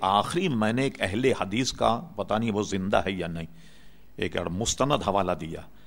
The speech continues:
وہ اہل حدیث نے خود اپنا واقعہ لکھا اور اس کا دن، تاریخ، رسالے کا نام میں نے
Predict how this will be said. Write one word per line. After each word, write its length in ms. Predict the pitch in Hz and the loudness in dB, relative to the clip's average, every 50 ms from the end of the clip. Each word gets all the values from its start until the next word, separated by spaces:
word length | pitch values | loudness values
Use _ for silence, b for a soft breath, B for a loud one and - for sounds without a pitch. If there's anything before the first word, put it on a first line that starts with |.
| b b b b b b b - | b b b b b b b -6
وہ 160 | 92 95 104 104 | -2 0 0 2
اہل 200 | 110 107 101 101 | 2 2 4 4
حدیث 460 | 113 101 - 95 87 104 123 120 - 113 | 2 2 2 0 -2 0 0 0 0 -2
نے 80 | 113 | -2
خود 200 | 107 - 170 - | 2 2 4 4
اپنا 240 | 123 104 - 113 110 | 4 2 2 0 0
واقعہ 360 | 101 90 92 95 - - 101 | 2 2 0 0 0 0 -2
لکھا 320 | 92 87 90 - - - 123 | 0 0 -2 -4 -2 -2 0
اور 140 | 147 139 | 0 0
اس 180 | 123 110 101 - | -2 -2 -4 -4
کا 140 | - 95 92 82 80 78 | -2 -4 -4 -4 -2 -2
دن، 340 | 104 107 123 120 107 104 104 | 0 0 2 2 0 -2 -2
تاریخ، 500 | - - 95 92 92 92 110 123 - - | -2 0 2 2 2 2 0 0 0 0
رسالے 420 | 98 92 - - 87 90 98 95 | -2 -2 0 0 -2 0 -2 -4
کا 120 | - - 92 | -4 -4 -6
نام 300 | 87 85 87 90 82 80 | -4 -2 -2 -4 -4 -4
میں 100 | 92 95 | -6 -4
نے 120 | 113 156 | -4 -4